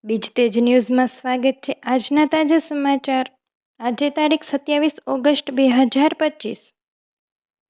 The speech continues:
મોદીએ ટ્રમ્પનો ફોન ન ઉપાડ્યો,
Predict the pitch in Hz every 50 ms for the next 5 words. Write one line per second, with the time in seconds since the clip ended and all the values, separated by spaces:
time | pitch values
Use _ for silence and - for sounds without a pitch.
0 | _ _ _ _ _ _ _ _ _ _ _ _ _ _ _ _ _ _ _ _
1 | _ _ _ _ _ _ _ _ _ _ _ _ _ _ - 247 240 254 277 285
2 | 269 247 311 320 339 359 359 359 - - 311 311 330 330 - 339 339 320 - 330
3 | 330 330 330 330 339 330 311 - - 220 - - 214 208 220 196 208 208 202